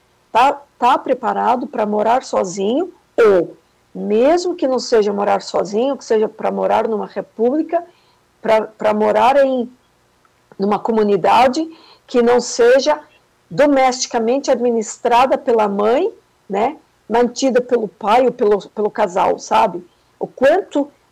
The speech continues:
esse, esse jovem, que se a gente for ver, ele já é maior de idade, ele é autônomo pra quase tudo, entre aspas, porque na verdade muitas tarefas ele não sabe fazer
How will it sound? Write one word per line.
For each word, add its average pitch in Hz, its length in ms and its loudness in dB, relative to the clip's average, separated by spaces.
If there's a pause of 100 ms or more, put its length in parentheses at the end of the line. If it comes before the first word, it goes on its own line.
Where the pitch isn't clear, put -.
esse, 240 600 0
esse 214 300 -6
jovem, 214 480 0
que 359 60 -10
se - 120 -4
a 285 40 2
gente 226 220 -4
for 196 200 -6
ver, 220 500 0 (680)
ele 311 220 2
já 453 120 2
é 508 360 2
maior 339 420 2
de 254 80 -8
idade, 262 720 0 (280)
ele 247 160 2
é 285 80 6
autônomo 302 640 2
pra 427 180 -4
quase 427 340 2 (120)
tudo, 208 560 0 (1120)
entre 240 280 2
aspas, - 640 -2
porque 185 220 -8
na 196 120 -4
verdade 208 540 0
muitas 254 460 -6
tarefas 214 420 -4
ele 285 160 -4
não 403 120 -4
sabe 320 280 -12
fazer 330 420 -10